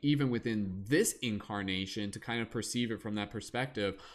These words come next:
of the things that we are cultivating and building and shaping and forming and crystallizing within ourselves is not something that is literally just going to go to waste, but it is something that we can theoretically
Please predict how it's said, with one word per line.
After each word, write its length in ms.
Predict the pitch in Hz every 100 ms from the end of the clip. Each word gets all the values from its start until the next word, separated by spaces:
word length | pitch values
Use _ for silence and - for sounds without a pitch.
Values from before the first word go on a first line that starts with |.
| -
of 140 | 113 107
the 100 | 110
things 360 | - 147 165
that 120 | 143
we 120 | 113 117
are 80 |
cultivating 960 | 101 - - 98 113 170 180 214 214 165
and 200 | 101 82
building 520 | 95 98 127 185 220
and 160 | 123 90
shaping 580 | - 110 104 135 175 180
and 160 | 95
forming 580 | - - 107 120 160 175
and 140 | 101
crystallizing 720 | - - 113 - 135 139 147 147
within 220 | 113 113
ourselves 640 | 104 95 - 98 127 - - - 135
is 160 | 127 123
not 280 | 139 139
something 400 | 139 139 135 117
that 160 | 110 107
is 160 | 104 104
literally 340 | 117 117 113
just 240 | 104 101
going 220 | - 101 101
to 60 |
go 180 | 92 90
to 80 | 101
waste, 400 | 151 175 90 -
but 100 | 104
it 100 | 104
is 140 | 113
something 280 | - 107 110
that 120 | 104
we 80 | 98
can 180 | 101 101 - -
theoretically 1000 | - 247 185 127 123 151 143 113 98 95